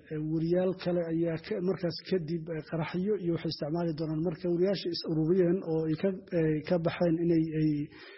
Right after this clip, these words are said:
xaafadahooda aadaan, waxaa bilaabatay in, ee, la sugo goobo ay isugu imaadaan wariyaasha oo ay ku sheekaystaan galbihii.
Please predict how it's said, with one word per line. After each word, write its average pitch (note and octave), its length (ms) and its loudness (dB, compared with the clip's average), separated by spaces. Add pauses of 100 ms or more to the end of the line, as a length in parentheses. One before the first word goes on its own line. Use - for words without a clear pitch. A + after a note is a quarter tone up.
(100)
xaafadahooda E3+ 680 0
aadaan, E3 360 0 (640)
waxaa - 220 0
bilaabatay E3+ 460 0
in, F3 200 0 (200)
ee, D#3 480 -2
la D3+ 160 -2
sugo F3 360 -2 (420)
goobo E3+ 260 2
ay E3+ 120 2
isugu D#3 340 -2
imaadaan D3+ 460 -2
wariyaasha D3 480 -4 (320)
oo D3+ 260 -2
ay D3+ 100 -2
ku F3+ 140 -4
sheekaystaan D#3 540 -4
galbihii. D3 440 -4